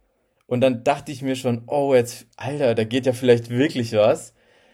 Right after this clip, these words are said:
Und dann war aber innerhalb von zwei, drei Runden später waren irgendwie schon wieder zweieinhalb Sekunden Rückstand. Weil da hatte ich mich so kurz gefreut, dass vielleicht auch, äh, ein bisschen Spoiler, so meine Prediction dann wahr wird, aber dass wir vielleicht doch wirklich mal Norris als Sieger sehen.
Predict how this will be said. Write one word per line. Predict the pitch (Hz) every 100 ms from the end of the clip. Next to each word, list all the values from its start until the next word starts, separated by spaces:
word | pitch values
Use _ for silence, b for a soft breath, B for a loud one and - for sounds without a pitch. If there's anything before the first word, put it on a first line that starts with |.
| b b b
Und | 135 120
dann | 131 151
war | 156
aber | 143 143
innerhalb | 143 139 143 147
von | 139 127
zwei, | - 135
drei | 131 135 127 - -
Runden | 123 139 127
später | 113 - 123 135 113
waren | 113
irgendwie | 110 117 117
schon | 113 107
wieder | 110 104 - -
zweieinhalb | - 113 113 113 110
Sekunden | 110 - 107 98
Rückstand. | 110 117 - 104 113 - b b b b b b
Weil | 113
da | 113 131
hatte | 160
ich | 160
mich |
so | 151
kurz | 131 156 -
gefreut, | 117 - 117 131 127
dass | 113 -
vielleicht | 127 127
auch, | 123 - _ _ _ _ -
äh, | 120
ein | 113
bisschen | 113 113
Spoiler, | - 113 120 113
so | 107
meine | 104 110
Prediction | 104 117 131 - 147
dann | 131 127
wahr | 123 123 127
wird, | 143 147 - b b b
aber | 127 113 113
dass | 113 113 -
wir | 117
vielleicht | 117 113 117
doch | 156 131
wirklich | 135 131 120
mal | 113 110
Norris | 110 120 127 113 -
als | 104 98 -
Sieger | 107 107
sehen. | 98 98 98 120